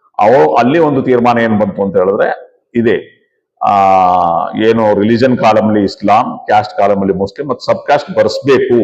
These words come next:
ಅನ್ನುವಂಥ ಒಂದು ತೀರ್ಮಾನ ಆಗಿದೆ. ಅದರಿಂದ ಏನಾಗ್ತದೆ ಅಂತಂದ್ರೆ already ಸಬ್ ಕ್ಯಾಸ್ಟ್ ಅನ್ನೋಂಥದ್ದು ಇರುವಂಥದ್ದು, ಅದರಲ್ಲಿ ಕ್ಯಾ-, ಬೇರೆ ಬೇರೆ ಕ್ಯಾಟಗರಿಯಲ್ಲಿ ರಿಸರ್ವೇಶನ್ ಇರುವಂಥದ್ದು, ಅದು ಬರ್ಸ್ದೇ ಹೋದ್ರೆ ಅದು ನಷ್ಟ ಆಗ್ಲಿಕ್ಕಿರುವಂತ ಸಾಧ್ಯತೆಗಳಿದೆ.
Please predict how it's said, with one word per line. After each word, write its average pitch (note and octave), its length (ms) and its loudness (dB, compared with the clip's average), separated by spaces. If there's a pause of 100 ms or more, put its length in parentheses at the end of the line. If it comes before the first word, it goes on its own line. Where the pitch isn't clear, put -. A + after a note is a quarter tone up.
(220)
ಅನ್ನುವಂಥ G2+ 320 -2
ಒಂದು G2 220 -4
ತೀರ್ಮಾನ F#2 340 -2
ಆಗಿದೆ. D#2 540 -8
ಅದರಿಂದ E3 320 2 (640)
ಏನಾಗ್ತದೆ D#3+ 480 0
ಅಂತಂದ್ರೆ D3 340 -2
already D#3 380 2
ಸಬ್ - 260 -4
ಕ್ಯಾಸ್ಟ್ F#3 260 0
ಅನ್ನೋಂಥದ್ದು F#3+ 380 0
ಇರುವಂಥದ್ದು, D#3 760 0 (540)
ಅದರಲ್ಲಿ E3 680 2
ಕ್ಯಾ-, C3+ 240 0
ಬೇರೆ D3+ 160 4
ಬೇರೆ F3 140 4
ಕ್ಯಾಟಗರಿಯಲ್ಲಿ D#3 560 2
ರಿಸರ್ವೇಶನ್ E3 500 2
ಇರುವಂಥದ್ದು, G2 760 -4
ಅದು C#3+ 140 -2
ಬರ್ಸ್ದೇ C#3 440 0
ಹೋದ್ರೆ C#3 340 2 (420)
ಅದು F3 140 0
ನಷ್ಟ D3+ 300 -2
ಆಗ್ಲಿಕ್ಕಿರುವಂತ D#3+ 680 0
ಸಾಧ್ಯತೆಗಳಿದೆ. G#2 840 -4